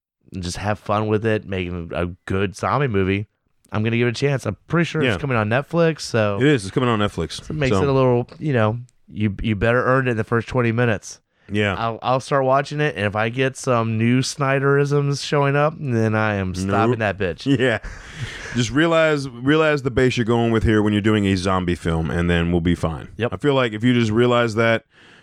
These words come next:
Speaker 2: what we, what the, what the horror world expects from a Zack Snyder zombie film will be fine. Um, so tho-, those, all right, all right, everyone. So those are the, the, the big ones. I mean, like I said, there will be ones that drop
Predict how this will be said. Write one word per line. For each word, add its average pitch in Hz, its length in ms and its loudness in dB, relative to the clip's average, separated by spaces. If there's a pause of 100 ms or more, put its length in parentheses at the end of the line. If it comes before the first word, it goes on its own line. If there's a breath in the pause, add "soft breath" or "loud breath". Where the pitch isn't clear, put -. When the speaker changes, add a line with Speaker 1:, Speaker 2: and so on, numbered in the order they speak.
Speaker 2:
what 143 160 2
we, 156 80 -4
what 156 320 -2
the, 165 80 -8
what 151 240 -4
the 165 160 -2
horror 151 280 4
world 143 240 4
expects 127 380 0
from 113 180 -2
a 104 80 4
Zack 104 360 0
Snyder 104 340 2
zombie 98 320 0
film 120 260 -2
will 95 100 -2
be 92 80 0
fine. - 280 -8 (500)
Um, 80 400 0 (240 loud breath)
so 151 140 -2
tho-, 214 240 4
those, 170 220 -6
all 180 80 2
right, 123 220 -2
all 170 100 -2
right, 127 100 0
everyone. 117 260 4
So 160 100 -2
those 240 260 0
are 240 60 0
the, 170 340 0
the, 143 140 2
the 127 180 -6
big 120 400 2
ones. 101 320 0
I 120 40 2
mean, 131 140 2
like 127 80 4
I 120 40 0
said, 120 140 0
there 117 80 4
will 147 180 4
be 147 120 4
ones 127 320 2
that 107 160 0
drop 104 400 2